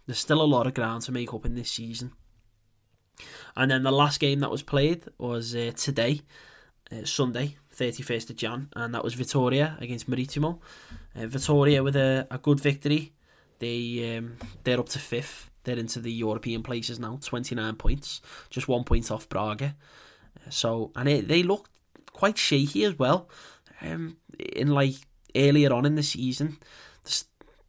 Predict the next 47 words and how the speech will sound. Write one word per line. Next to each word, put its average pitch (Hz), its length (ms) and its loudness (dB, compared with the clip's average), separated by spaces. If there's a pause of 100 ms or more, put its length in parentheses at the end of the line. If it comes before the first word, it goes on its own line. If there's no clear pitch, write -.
towards 135 380 2
the 143 60 -4
start 123 420 4
of 139 60 -4
the 143 80 -4
season, 139 360 2
they 127 120 0
had 123 160 -4
some 123 160 -4
good 127 160 -4
form, 117 320 -4
and 123 100 -2
then 120 80 -2
they 123 80 0
ha-, 120 220 -6
hit - 260 -4
a 143 40 -8
dip. 143 360 -2
But - 440 2
you're 117 80 2
looking 160 200 4
at 180 140 2
the 151 80 4
recent 131 340 0
form, 123 380 0
they've 147 360 -2
won 131 200 0
three 143 220 0
consecutive 135 580 -4
games, 120 500 -4 (420)
and 113 140 -10
they've 117 80 -6
only 131 120 2
conceded 120 420 -4
one 113 240 0
in 123 100 0
that 127 140 -2
time. 113 360 -6 (840)
So - 140 -12
things 151 260 2
are 147 60 6
looking 143 380 2 (140)
on 123 120 -2
the 123 100 -2
up 135 160 -6
for - 120 -8
Vitoria. 139 580 0